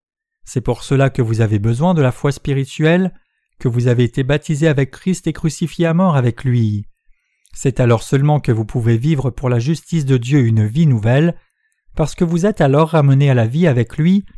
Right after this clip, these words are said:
ce qui est le troisième composant de votre foi correcte.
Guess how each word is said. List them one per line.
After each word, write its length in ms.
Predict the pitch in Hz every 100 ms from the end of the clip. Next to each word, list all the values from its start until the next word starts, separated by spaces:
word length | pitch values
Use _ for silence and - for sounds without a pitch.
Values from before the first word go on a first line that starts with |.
| - _ -
ce 160 | - 214
qui 240 | 160 135
est 40 |
le 100 | 160
troisième 480 | 175 - 147 151 160
composant 520 | 160 156 147 127 139
de 80 | 185
votre 280 | 175 160 139
foi 220 | - 143
correcte. 580 | - 139 135 120 -